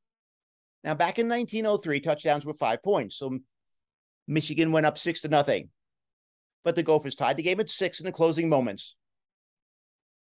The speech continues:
Number six, Michigan ten, Ohio State ten, November twenty-fourth, nineteen seventy-three, forever known as the game that cost the Wolverines the Rose Bowl vote.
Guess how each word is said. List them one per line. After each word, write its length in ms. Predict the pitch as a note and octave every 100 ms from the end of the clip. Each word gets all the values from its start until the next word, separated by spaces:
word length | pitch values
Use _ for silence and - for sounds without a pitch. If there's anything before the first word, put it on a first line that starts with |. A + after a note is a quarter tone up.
| _ _ _ _ _ _ _ _ -
Number 220 | C#3+ D3
six, 440 | - D#3 - - - _ _ _ _ _ _ -
Michigan 380 | C#3+ C#3+ D#3 D#3
ten, 220 | D#3+ D3
Ohio 240 | C#3 C#3+
State 260 | D3 D#3+ D#3+
ten, 240 | D#3 C3
November 300 | C3 A#2+ A#2+
twenty-fourth, 520 | - C#3+ C3+ C3 C3 - _
nineteen 420 | B2 C3+ C3+ D3 C3
seventy-three, 800 | D3 B2+ C3 B2+ C3+ G#2+ E2 - _ _ _ _ _ _ _ _ _ _ _
forever 320 | D3 C#3+ D#3+
known 260 | D3+ C#3
as 220 | B2+ B2 -
the 80 |
game 460 | B2+ D3 A#2 E2 D#2+ -
that 160 | C3+
cost 300 | C#3+ B2+ -
the 80 | C#3+
Wolverines 680 | C#3 A#2 B2 A#2 F2 F#2 - _ _ -
the 60 | A#2+
Rose 280 | B2 A2+
Bowl 180 | A#2+ G#2+
vote. 340 | G#2+ A2 E2+